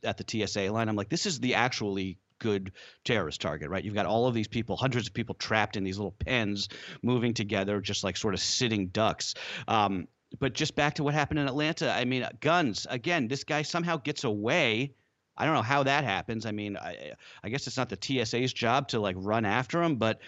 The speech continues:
that is why you have airport police, I would think.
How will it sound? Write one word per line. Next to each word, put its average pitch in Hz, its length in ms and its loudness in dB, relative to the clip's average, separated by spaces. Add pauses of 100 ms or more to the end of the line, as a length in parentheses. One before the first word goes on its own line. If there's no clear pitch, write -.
(200)
that 104 120 0
is 139 140 2
why 120 140 4
you 120 100 2
have 107 160 2
airport 104 420 0
police, 85 340 -2
I 87 60 2
would 82 180 -2
think. 82 300 -4